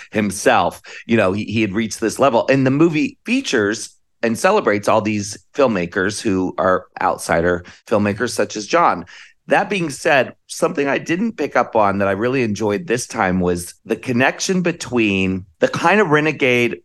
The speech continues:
filmmaker fans of Kenneth Anger and, um, Spike Lee and all the people that, that the cult celebrates with pornography, porn fans, people who enjoy porn, and action movies. <laughs>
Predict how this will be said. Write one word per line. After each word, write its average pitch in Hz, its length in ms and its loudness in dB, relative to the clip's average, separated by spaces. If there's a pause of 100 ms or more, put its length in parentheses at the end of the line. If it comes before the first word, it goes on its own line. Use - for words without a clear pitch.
filmmaker 131 640 2
fans 98 680 0
of 95 360 -2
Kenneth 107 320 -2
Anger 92 560 2
and, 80 380 -6
um, 60 260 -8
Spike 87 400 -2
Lee 87 320 -2
and 87 100 -2
all 87 160 0
the 104 80 -2
people 90 320 -4
that, 85 260 -4
that 87 180 -4
the 90 80 -4
cult 98 420 -2
celebrates 92 520 -2 (320)
with 113 400 0
pornography, 117 1080 0 (500)
porn 175 340 4
fans, 98 720 -2 (140)
people 151 260 2
who 139 120 4
enjoy 123 320 2
porn, 135 380 0
and 175 300 2
action 156 480 0
movies. 101 640 -4
<laughs> - 60 -16